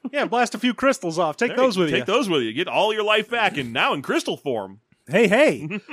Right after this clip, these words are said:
Speaker 2: <laughs>
Speaker 1: But
Speaker 2: It worked for Trainspotting. Oh,
Speaker 1: I
Speaker 2: wait,
Speaker 1: mean
Speaker 2: that was heroin.
Speaker 1: <laughs> Oh, yes. That was the tree that grew heroin. <laughs> Drains my life energy
Speaker 2: Known
Speaker 1: and
Speaker 2: as the
Speaker 1: creates heroin.
Speaker 2: Yeah, that's the original name of the Giving Tree.
Speaker 1: Yeah.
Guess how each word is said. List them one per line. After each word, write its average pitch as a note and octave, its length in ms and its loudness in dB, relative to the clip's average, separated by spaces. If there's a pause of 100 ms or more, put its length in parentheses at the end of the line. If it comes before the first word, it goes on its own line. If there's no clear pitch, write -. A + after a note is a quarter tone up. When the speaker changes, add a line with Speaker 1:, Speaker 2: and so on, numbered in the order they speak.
Speaker 2:
<laughs> - 200 -18
Speaker 1:
But G3+ 300 2 (320)
Speaker 2:
It B2 100 -2
worked F#3 220 -2
for B2+ 80 -8
Trainspotting. A#2+ 760 -4
Oh, E3+ 60 -2
Speaker 1:
I F#3 40 2
Speaker 2:
wait, A3 80 2
Speaker 1:
mean A3+ 80 0
Speaker 2:
that E3+ 80 0
was B2 100 -4
heroin. G#2 380 -6 (140)
Speaker 1:
<laughs> - 60 -10 (460)
Oh, F4+ 160 4
yes. G#3 360 0 (240)
That C4+ 180 4
was F#3+ 100 -2
the G3 100 0
tree A3 240 0
that D#3+ 140 0
grew D#3 160 -2
heroin. D3 440 -2
<laughs> - 40 2 (3000)
Drains A#3+ 280 4
my G3+ 160 2
life B3 260 0
energy F#3 260 2
Speaker 2:
Known B3 100 2
Speaker 1:
and A#3+ 80 0
Speaker 2:
as G#3+ 60 -4
the A#3+ 60 2
Speaker 1:
creates G#3+ 160 2
heroin. G3 420 2
Speaker 2:
Yeah, D4 140 0
that's B3 200 0
the C4+ 100 -2
original A3+ 380 -2
name G#3 180 0
of F#3+ 60 -2
the F3+ 60 -4
Giving F3+ 260 -2
Tree. A2 260 -10 (120)
Speaker 1:
Yeah. - 180 2